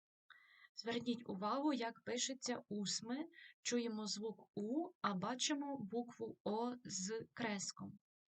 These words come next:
Згадуємо, що буква О з креском — це є насправді, е, звук У, тому що у польській мові є два звуки У, а позначаються різними буквами. У відкрите,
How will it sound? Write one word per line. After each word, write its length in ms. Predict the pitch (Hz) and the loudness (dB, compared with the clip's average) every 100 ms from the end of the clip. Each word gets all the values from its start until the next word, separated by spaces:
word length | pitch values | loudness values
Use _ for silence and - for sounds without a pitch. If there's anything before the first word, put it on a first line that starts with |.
| _ | _
Згадуємо, 680 | 202 208 220 190 196 190 190 | -6 -2 0 0 0 0 0
що 240 | 185 - 226 | 2 2 2
буква 500 | 233 240 190 190 - | 2 2 2 0 0
О 160 | 233 202 | 0 0
з 140 | - | -2
креском — 600 | - 190 185 - 320 415 - - - _ | 0 2 2 0 0 -2 -4 -18 -18 _
це 440 | - 240 320 339 - _ - - - | 4 4 6 2 -4 _ -20 -18 -6
є 400 | 202 202 233 285 | -4 2 2 4
насправді, 920 | 233 - 208 208 302 254 254 262 262 _ - | 2 0 2 4 4 2 0 -2 -4 _ -6
е, 80 | 220 | -2
звук 540 | 180 190 240 254 - - - | 0 0 0 -2 -8 -8 -6
У, 280 | 220 220 208 - _ - | 0 2 2 -4 _ -6
тому 220 | 233 311 | 0 4
що 160 | - | 4
у 40 | 247 | 4
польській 400 | 202 202 - 202 | 2 -2 -2 0
мові 260 | 214 320 | 2 4
є 180 | 294 208 | 4 4
два 360 | 185 190 226 302 - - | 2 2 2 2 -4 -12
звуки 640 | 190 185 202 233 247 247 233 - | -6 -2 0 0 2 2 2 -2
У, 240 | 202 196 196 _ _ - | -2 0 -2 _ _ -4
а 100 | 202 | -2
позначаються 1000 | 208 202 202 190 226 294 339 - 240 233 | -2 -2 0 0 2 2 2 0 0 0
різними 460 | 214 233 240 220 | -2 0 0 0
буквами. 600 | 202 180 185 - 175 175 180 | -2 -4 -6 -4 -4 -4 -4
У 200 | - 220 | 0 2
відкрите, 640 | 185 180 247 285 330 285 | 0 -2 0 0 2 -2